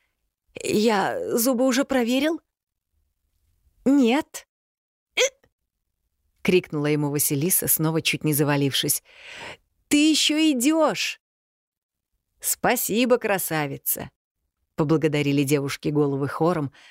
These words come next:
фокусируя свое внимание на бессмертном. "Сейчас я все сделаю". "Так,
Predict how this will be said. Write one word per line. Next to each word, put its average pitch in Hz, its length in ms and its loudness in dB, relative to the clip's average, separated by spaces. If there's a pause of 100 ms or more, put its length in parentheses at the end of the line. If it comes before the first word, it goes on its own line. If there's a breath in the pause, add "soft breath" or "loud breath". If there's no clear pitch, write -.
(120 loud breath)
фокусируя 170 680 2
свое 151 340 0
внимание 143 480 2
на 139 120 2
бессмертном. 139 680 -2 (840)
"Сейчас 175 760 0
я 262 160 2
все 180 280 0
сделаю". 139 720 -2 (1900 loud breath)
"Так, 196 340 0